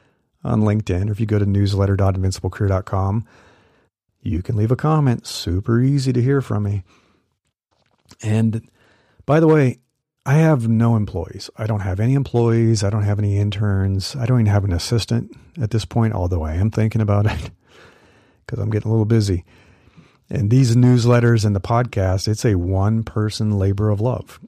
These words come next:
I mean, this is my passion. It's how I earn a living as a solopreneur to support my family.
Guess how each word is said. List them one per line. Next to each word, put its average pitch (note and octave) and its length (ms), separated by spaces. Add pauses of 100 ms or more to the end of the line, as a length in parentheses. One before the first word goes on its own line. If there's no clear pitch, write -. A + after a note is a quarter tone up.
(260)
I G#2+ 60
mean, F#2 140
this A2+ 220
is A#2+ 200
my A#2 120
passion. A2+ 640
It's A2+ 120
how A2 280
I G#2+ 120
earn G#2+ 200
a F#2+ 80
living G#2+ 680 (280)
as G2+ 180
a G#2 80
solopreneur G#2 640
to F#2+ 60
support - 420
my F#2 80
family. - 440